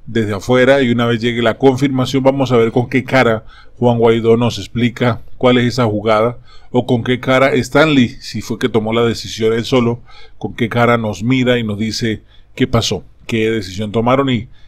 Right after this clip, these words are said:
y si Guaidó o no tuvo las manos metidas en esto desde un principio, porque recordemos que esta mesa de negociaciones no fue convocada por el régimen. Esta negociación fue convocada directamente por el equipo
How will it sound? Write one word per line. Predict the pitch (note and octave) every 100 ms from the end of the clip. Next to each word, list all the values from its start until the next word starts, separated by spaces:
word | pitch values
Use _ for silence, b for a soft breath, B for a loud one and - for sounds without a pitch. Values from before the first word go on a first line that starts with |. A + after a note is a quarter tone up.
| b
y | B2
si | - B2+
Guaidó | A2+ A2+ A#2 D3
o | C#3 C3+
no | C3 - -
tuvo | A#2+ A2+
las | A2
manos | G2+ G#2+ G#2+ G2+ - b b -
metidas | A2 G#2 G#2+ F#2+
en | F#2
esto | F2+ - A2
desde | G2 G#2+ A2+
un |
principio, | G#2 G#2+ - G#2 D#2 - b b
porque | - - G#2+
recordemos | B2+ C#3 C3+ C3+ C3 B2+
que | - A2
esta | G2+ - A#2+
mesa | B2+ B2+ B2+
de | G#2+
negociaciones | G2+ B2+ A2+ B2+ - B2+ A#2 - b b b
no | A2+ A#2+ A#2
fue | A#2+
convocada | - A#2 A2 G2 - A2+ A2 G#2+ G2+
por | G#2+ G2
el | G#2
régimen. | A#2 G2+ F2+ D#2+ - - - -
Esta | - G#2+ - A2+
negociación | A#2+ C3 B2+ C3 A2+ B2 A#2
fue | A2
convocada | - A2+ G#2 - A2 G#2+ A2 b b b
directamente | - A2 G2 A2+ A2 G#2+ G2+ G#2+
por | F#2+ C#3
el | B2
equipo | A2 B2 A#2 F#2+